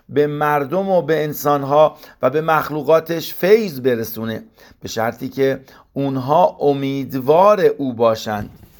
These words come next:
خداوند انسان رو در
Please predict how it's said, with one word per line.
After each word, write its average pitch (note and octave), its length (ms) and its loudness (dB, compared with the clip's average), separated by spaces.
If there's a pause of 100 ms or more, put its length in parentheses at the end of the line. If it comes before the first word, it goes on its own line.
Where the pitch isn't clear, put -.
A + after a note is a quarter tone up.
(960)
خداوند C3 500 2
انسان C3+ 380 -4
رو C3+ 100 0
در B2 320 0